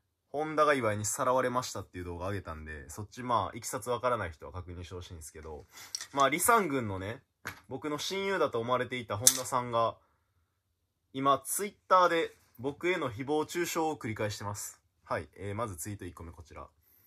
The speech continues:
えー、こちら、えー、「もう結果見えてるやん。ベテランチさんの人生終わった。最高裁判所まで行けない。普通に終わる。岩井社長と裁判してお金失う。地位も名誉も失う。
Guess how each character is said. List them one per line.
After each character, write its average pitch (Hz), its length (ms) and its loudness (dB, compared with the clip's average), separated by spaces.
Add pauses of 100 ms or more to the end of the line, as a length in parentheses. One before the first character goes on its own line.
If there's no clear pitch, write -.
(420)
え 71 260 -14
ー、 - 840 -20
こ - 60 -20
ち - 100 -14
ら、 - 140 -8
え 65 260 -12
ー、 117 40 -12
「も 190 140 8
う 202 40 4
結 - 160 -4
果 147 80 6
見 110 140 2
え 92 60 -2
て 101 100 -2
る 123 60 0
や 98 80 0
ん。 76 100 -10 (100)
ベ 131 120 -2
テ 190 100 2
ラ 190 100 8
ン 165 60 0
チ - 60 -4
さ 120 100 2
ん 101 40 -2
の 98 80 -2
人 117 200 -4
生 - 100 -6
終 92 120 0
わ 95 80 2
っ - 80 -12
た。 - 180 -8 (500)
最 165 240 2
高 160 160 2
裁 147 160 4
判 135 160 4
所 139 80 -6
ま 127 100 2
で 87 60 -2
行 78 120 -10
け 92 60 -10
な 80 120 -8
い。 78 60 -10
普 78 120 -14
通 135 220 -4
に 123 80 -2
終 101 80 2
わ 98 80 0
る。 92 160 -8 (520)
岩 131 220 6
井 175 60 8
社 175 100 -2
長 160 180 2
と 156 80 -4
裁 147 220 4
判 92 160 2
し - 80 -8
て - 80 -8
お 92 140 -10
金 104 220 -4
失 92 280 -6
う。 82 180 -10
地 170 180 -4
位 160 40 -2
も 127 100 -2
名 131 140 0
誉 117 100 2
も 131 120 -2
失 92 280 -6
う。 76 140 -8